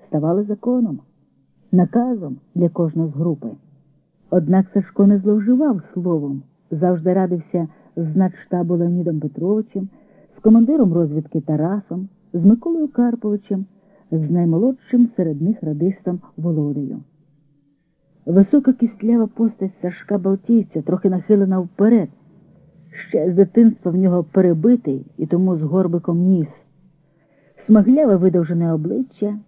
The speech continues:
зі свіжим рубцем на щоці, недавня мітина від кулі,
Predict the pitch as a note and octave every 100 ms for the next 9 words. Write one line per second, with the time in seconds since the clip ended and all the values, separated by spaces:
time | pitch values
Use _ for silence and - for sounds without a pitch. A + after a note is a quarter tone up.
0 | _ F3 F3+ G3 G3 G3+ G3 F#3 F3 _
1 | - G3 F3+ F3 - E3+ _ E3 D#3 D3+
2 | _ _ _ _ _ _ - F#3+ G3+ A3
3 | B3 A#3+ G#3 F#3 A3+ A3+ G#3 G#3+ - -
4 | F3+ F3+ E3 D3+